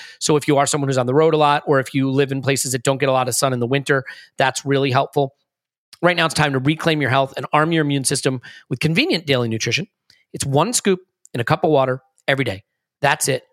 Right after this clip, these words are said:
Not a million pills, not a million supplements. To make it easy, Athletic Greens is gonna give you a free one-year supply of immune-supporting vitamin D and five free travel packs with your first purchase. All you have to do is visit athletic greens dot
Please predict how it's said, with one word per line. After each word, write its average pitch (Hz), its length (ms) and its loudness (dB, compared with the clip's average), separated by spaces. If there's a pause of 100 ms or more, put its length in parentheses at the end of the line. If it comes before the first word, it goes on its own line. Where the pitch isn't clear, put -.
(200)
Not 117 200 -2
a - 20 0
million 190 280 0
pills, 139 440 0
not 123 160 -4
a - 20 -2
million 156 240 0
supplements. 131 400 -4
To 131 60 -8
make 156 160 0
it 170 60 -4
easy, 165 280 -2 (280)
Athletic 160 340 0
Greens 175 220 2
is 139 80 -2
gonna 147 120 0
give 139 160 -2
you 135 80 2
a 117 40 0
free 160 260 0
one-year 214 460 0
supply 160 320 2
of 143 100 0
immune-supporting 151 640 0
vitamin 123 300 0
D 147 240 -2 (200)
and 104 140 -12
five 165 380 0
free 175 160 -2
travel 131 280 0
packs 113 520 -10
with 143 120 0
your 147 140 2
first 156 280 0
purchase. - 360 -4 (540)
All 165 100 4
you 165 60 2
have 160 100 -2
to 160 60 -6
do 214 160 2
is 202 80 0
visit 160 300 0
athletic 151 500 0
greens 214 360 -2
dot 175 260 0